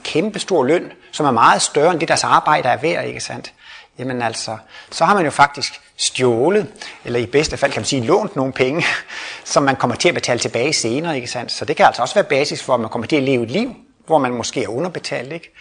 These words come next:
Så har man selv været årsag til, at der er nogle mennesker, der bliver underbetalt ude i systemet. Fordi hvis jeg har fået værdier uden at arbejde for den, så er der nogen derude, som må arbejde uden at få den fulde værdi af det, de, af det, de har, af det, de har lavet. Så,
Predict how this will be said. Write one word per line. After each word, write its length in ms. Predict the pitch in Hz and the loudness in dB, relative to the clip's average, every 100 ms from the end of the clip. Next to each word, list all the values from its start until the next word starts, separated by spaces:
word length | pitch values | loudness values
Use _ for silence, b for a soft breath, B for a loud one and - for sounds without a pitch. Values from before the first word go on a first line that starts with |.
| B | B
Så 140 | - | 0
har 100 | 180 | 2
man 100 | 151 | 2
selv 300 | - 214 233 - | 2 2 2 2
været 180 | 143 143 | 0 4
årsag 420 | 156 - 151 120 | 2 2 0 -2
til, 120 | 139 | 2
at 60 | 135 | 4
der 60 | |
er 40 | 156 | 6
nogle 200 | 185 180 | 6 4
mennesker, 320 | 151 - 151 | 2 0 0
der 60 | |
bliver 180 | 127 131 | 2 0
underbetalt 540 | 135 117 - 139 131 135 | 2 0 2 0 0 0
ude 120 | 160 | 0
i 40 | |
systemet. 540 | - 127 160 170 139 - _ B B B | 0 -2 0 0 -4 -14 _ B B B
Fordi 420 | 127 - 143 - | -12 -4 -4 -4
hvis 220 | - 117 143 | -4 2 6
jeg 80 | |
har 140 | 226 226 | 6 4
fået 240 | 196 165 | 4 4
værdier 280 | 135 180 151 | 2 2 0
uden 140 | 156 | 4
at 60 | 127 | 6
arbejde 320 | 127 - 107 | 6 6 2
for 180 | - 107 | 0 -6
den, 120 | 107 - b b | -8 -14 b b
så 120 | 156 | 2
er 20 | |
der 80 | 175 | 4
nogen 200 | 165 196 | 4 6
derude, 200 | 147 180 | 4 4
som 120 | 156 | 0
må 160 | 135 123 | 4 4
arbejde 520 | 113 123 143 117 113 | 6 4 2 0 0
uden 140 | 147 | -2
at 60 | 160 | -2
få 120 | 127 | -4
den 80 | 113 | -6
fulde 300 | - 202 220 | 0 2 4
værdi 320 | 147 151 151 - B B | 2 0 -6 -8 B B
af 120 | 123 | -8
det, 140 | 135 139 | -6 -4
de, 200 | 135 110 - | -4 -8 -12
af 80 | 113 | -10
det, 180 | 123 127 | -8 -6
de 140 | 131 | -8
har, 420 | 104 104 98 - _ b b b | -8 -6 -6 -10 _ b b b
af 60 | 104 | -12
det, 120 | 123 | -10
de 80 | 127 | -8
har 100 | 110 | -8
lavet. 360 | 95 95 113 - _ _ _ _ _ _ _ _ _ _ _ _ b b b b b | -8 -8 -10 -12 _ _ _ _ _ _ _ _ _ _ _ _ b b b b b
Så, 500 | - - 156 143 139 | 2 8 8 8 6